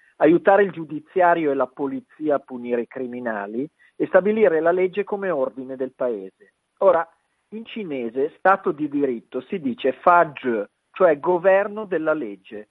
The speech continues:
Per un occidentale questo governo può essere tradotto come prevalenza della legge rispetto alla politica e all'amministrazione. In Occidente, insomma, anche il legislatore è tenuto a rispettare una legge superiore,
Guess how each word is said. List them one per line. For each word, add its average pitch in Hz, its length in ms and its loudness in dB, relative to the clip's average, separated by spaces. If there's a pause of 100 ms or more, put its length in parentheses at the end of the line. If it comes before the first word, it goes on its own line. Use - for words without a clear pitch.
(440)
Per 190 160 -4
un 226 160 -8
occidentale 185 840 -4
questo 139 460 -8
governo 120 760 -6
può 156 160 0
essere 160 260 0
tradotto 185 480 2
come 135 280 -6
prevalenza 156 760 -2
della 143 240 0
legge 147 400 -4 (240)
rispetto 151 480 0
alla 143 120 4
politica 147 540 -4
e 143 40 2
all'amministrazione. 113 1120 -10 (320)
In 160 120 -2
Occidente, 165 560 2
insomma, 135 680 2
anche 170 340 0
il 135 60 0
legislatore 156 680 0
è 185 60 -6
tenuto 160 340 -4
a 156 40 4
rispettare 147 420 0
una 139 140 0
legge 139 380 -4
superiore, 123 680 -4